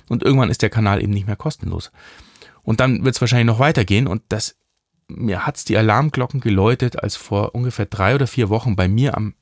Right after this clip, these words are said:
Handy in meinem Messenger ein Ordner erschienen ist, Unternehmen. Ich hab das weder davor noch danach jemals wieder gesehen. Das war genau ein Tag lang, erschien ein Ordner Unternehmen,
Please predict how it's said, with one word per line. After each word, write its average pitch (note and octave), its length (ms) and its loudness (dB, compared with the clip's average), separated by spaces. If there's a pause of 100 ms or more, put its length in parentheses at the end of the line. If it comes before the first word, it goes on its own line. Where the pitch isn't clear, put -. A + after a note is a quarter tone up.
Handy A2 600 0 (140)
in A2+ 200 0
meinem D#3+ 400 2
Messenger A2 640 0 (300)
ein G2+ 180 0
Ordner C#3+ 380 0
erschienen A#2 360 -2
ist, F2 240 -4 (220)
Unternehmen. A#2 720 2 (840)
Ich - 160 -10
hab - 140 -10
das A2+ 160 -2 (360)
weder A2 200 4
davor G#2 560 2
noch C3 160 -2
danach G2+ 420 2
jemals A2 420 0
wieder G2+ 200 0
gesehen. B2 260 0
Das - 160 -4
war G#2 80 2
genau G#2+ 260 2
ein B2 200 -2
Tag D3 260 -2
lang, A2 180 -2 (360)
erschien - 400 0
ein G#2 160 0
Ordner - 320 0
Unternehmen, F#2 580 2